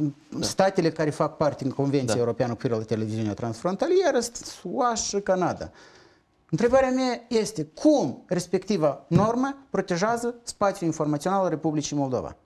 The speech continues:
Speaker 1: Autohton,
Speaker 2: Eu
Speaker 1: da.
Speaker 2: înțeleg că cu Uniunea Europeană, prin directiva sa, într-adevăr a stabilit pentru statele membre ale Uniunii Europene că aceștia să-și impună o anumită codă,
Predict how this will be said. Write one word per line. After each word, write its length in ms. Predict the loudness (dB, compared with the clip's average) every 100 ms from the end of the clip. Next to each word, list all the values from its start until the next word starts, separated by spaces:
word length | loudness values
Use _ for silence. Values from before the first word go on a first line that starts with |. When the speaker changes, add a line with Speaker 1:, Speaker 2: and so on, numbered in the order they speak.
| _
Speaker 1:
Autohton, 400 | -12 -10 -10 -2 2
Speaker 2:
Eu 140 | 4 4
Speaker 1:
da. 60 |
Speaker 2:
înțeleg 500 | 4 2 2 4 2
că 120 | 0 -2 0 -2 -4 -4
cu 200 | -2 0 2
Uniunea 320 | 2 4 4 4
Europeană, 360 | 2 2 0 2
prin 180 | 2 2
directiva 520 | 2 0 -2 0 0
sa, 180 | 2 0
într-adevăr 420 | 0 -2 2 2
a 60 | 2
stabilit 500 | 0 0 0 0 0
pentru 420 | -2 -2 -2 -4
statele 400 | 2 2 4 2
membre 320 | 2 2 2
ale 120 | 2
Uniunii 260 | 2 2 2
Europene 480 | 0 0 0 0 -2
că 120 | -4
aceștia 420 | -4 -4 -2 -2
să-și 180 | -2 -6
impună 280 | -2 2 2
o 40 |
anumită 340 | 4 2 2
codă, 460 | -2 2 2 2